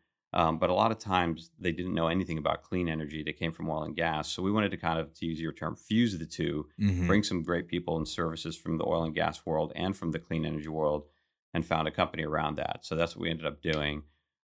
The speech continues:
Speaker 1: Um, we, uh, started fundraising for that company in January of this year, of twenty twenty-two. And, uh, we, we thought this, this year would be really just a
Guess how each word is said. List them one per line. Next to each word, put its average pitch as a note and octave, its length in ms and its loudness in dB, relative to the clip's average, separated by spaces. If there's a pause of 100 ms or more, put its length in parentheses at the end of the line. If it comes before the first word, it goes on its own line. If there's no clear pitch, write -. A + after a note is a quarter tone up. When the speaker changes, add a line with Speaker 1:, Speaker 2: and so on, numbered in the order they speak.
Speaker 1:
Um, E2 320 4 (220)
we, E2+ 400 0 (160)
uh, F2 160 -4
started A#2+ 380 4
fundraising F2 500 2
for E2 80 -2
that E2 200 2
company D#2+ 560 -2
in D2+ 120 -4
January D#2+ 520 0
of D2 120 -8
this - 180 -8
year, D2 380 -4
of D#2 120 -14
twenty D#2 220 -2
twenty-two. D2+ 760 -4 (440)
And, D#2 420 0
uh, D2+ 420 2 (360)
we, G#2 160 4
we G#2+ 160 2
thought A2 320 4
this, - 200 -4 (160)
this F2 220 -4
year F2+ 140 2
would D#2+ 160 0
be D#2+ 100 -2
really D#2 380 -2
just - 320 -8
a D2+ 240 -2